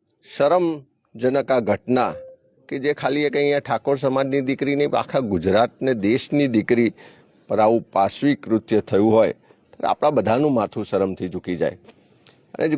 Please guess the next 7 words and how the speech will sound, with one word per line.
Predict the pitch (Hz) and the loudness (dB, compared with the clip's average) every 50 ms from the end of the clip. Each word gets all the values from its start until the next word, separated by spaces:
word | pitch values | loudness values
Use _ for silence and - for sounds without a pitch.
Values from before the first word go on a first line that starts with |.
| 123 135 | 0 2
ગુજરાતમાં | 131 131 120 135 143 147 147 - 151 156 139 - | 2 2 4 4 2 2 2 0 -2 -2 -2 0
છેલ્લા | 160 139 143 139 131 110 95 | 0 2 2 2 0 0 0
દસ | 127 151 147 - - 123 | 0 0 0 -2 -4 -4
દિવસની | 127 120 131 123 - - 135 135 131 127 127 | -2 0 0 -2 -2 -2 -2 0 2 2 2
અંદર | 127 131 143 139 139 - - - _ _ _ _ _ _ _ _ _ _ _ - 165 - | 2 4 4 2 2 0 -4 -10 _ _ _ _ _ _ _ _ _ _ _ -10 -6 -4
આ | - 135 | -2 -2
છઠ્ઠો, | 147 - - - 147 - - - - | -4 -4 -4 -4 -4 -4 -4 -4 -2